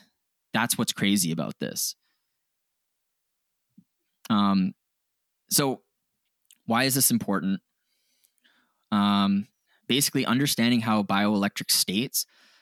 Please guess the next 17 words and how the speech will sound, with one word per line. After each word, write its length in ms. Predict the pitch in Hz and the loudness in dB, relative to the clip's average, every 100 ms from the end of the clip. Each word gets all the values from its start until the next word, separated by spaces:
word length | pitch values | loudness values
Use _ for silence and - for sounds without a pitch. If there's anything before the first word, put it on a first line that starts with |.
| _ - | _ -6
lead 680 | 101 120 151 139 117 127 - _ | 0 2 4 6 4 2 -8 _
to 180 | - 123 | 0 2
the 120 | 107 | 4
establishment 840 | 104 - 104 113 117 - 98 98 - | 2 0 0 0 -2 0 0 -2 -4
of 140 | 101 | -6
a 40 | 95 | -4
large-scale 680 | 95 101 110 - - 104 101 | -2 0 0 -2 0 -2 -2
cellular 400 | - 107 104 95 | -2 0 0 -2
collective 680 | - 92 92 - 123 113 | -4 -6 -6 -4 -4 -4
to 80 | - | -8
form 500 | 160 - 101 98 95 - | -10 -2 2 2 0 -2
anatomy. 680 | 95 90 95 120 156 202 208 _ _ _ _ _ _ _ _ _ _ - | -4 -2 -2 0 0 0 -2 _ _ _ _ _ _ _ _ _ _ -2
This 220 | 143 - | 0 2
will 200 | 139 120 | 0 0
allow 500 | 117 107 110 107 - | 2 2 2 2 0
rational 920 | 95 101 113 135 - 143 127 127 127 | -2 0 2 2 2 2 2 0 -2
predictions 1040 | - 104 - - - - 208 78 113 170 - | -4 -6 -2 -4 0 0 0 -2 -4 -4 -6